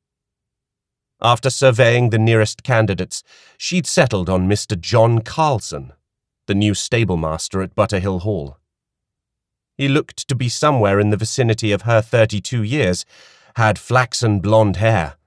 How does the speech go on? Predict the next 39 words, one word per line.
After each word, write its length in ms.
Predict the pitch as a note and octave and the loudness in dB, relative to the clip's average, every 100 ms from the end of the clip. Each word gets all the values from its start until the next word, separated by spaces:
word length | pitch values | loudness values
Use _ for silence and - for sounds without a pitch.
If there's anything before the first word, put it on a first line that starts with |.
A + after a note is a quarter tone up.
| _ _ _ - | _ _ _ -2
arms 480 | G#2 G#2+ F#2 E2 F#2 | 2 2 2 -2 -4
as 140 | - | -6
big 280 | - A2 G#2 | -2 -2 2
around 460 | G2+ G#2+ G2 E2 | 2 2 0 -2
as 120 | F2 - | -6 -4
her 140 | F2+ | -6
thighs, 520 | - G2+ G2 E2 - _ _ _ _ - | -2 0 2 0 -4 _ _ _ _ 0
and 240 | C#3 C#3 | 2 4
an 140 | C#3+ - | 0 0
easy 340 | E3 D#3 D3 | 0 0 0
smile 580 | C3+ - C3+ A#2 E2 D#2 | -4 -2 2 2 2 -2
that 180 | D#2 F2+ | -6 -8
sparkled 760 | - - A2+ G#2+ G#2 E2+ D2 E2+ | -8 -4 2 2 2 -4 -6 -6
in 120 | E2 | -4
his 180 | F2+ D2+ | -6 -6
blue 320 | F2 F#2 E2+ | -4 -4 -2
eyes. 420 | F2 D2 C#2 - _ _ _ _ _ _ _ _ _ _ _ _ _ _ _ _ - | -6 -8 -12 -20 _ _ _ _ _ _ _ _ _ _ _ _ _ _ _ _ -10
She'd 260 | C3+ A#2 | -6 -2
made 200 | A#2 G#2+ | 2 2
a 60 | G#2 | 2
habit 300 | A2 F#2+ F2+ | 2 0 -2
of 140 | F2 | -4
going 240 | G2+ F#2+ F2+ | -2 0 0
down 240 | G2+ F2+ | 0 0
to 80 | E2+ | -4
the 80 | - | -10
stables 500 | - A#2+ F2+ E2 - | -4 -4 -4 -8 -8
to 100 | E2 | -4
watch 280 | G2+ - | -4 -4
him 120 | G2 F2+ | -6 -4
exercise 640 | - - F#2 G#2+ F#2+ F#2 | -8 -8 -8 -2 -2 -2
the 100 | G#2 | -6
horses. 500 | C#3 C3+ - D2 - _ _ _ _ _ _ _ _ _ _ _ | -4 -6 -6 -12 -16 _ _ _ _ _ _ _ _ _ _ _
She 180 | - A#2 | -6 -4
would 260 | G2+ F#2 - | -2 -4 -8
call 320 | - B2 G2 | -4 -2 0
out 240 | A2+ A#2+ | -2 -4
to 100 | - | -10
him, 240 | E2 D#2 | -10 -10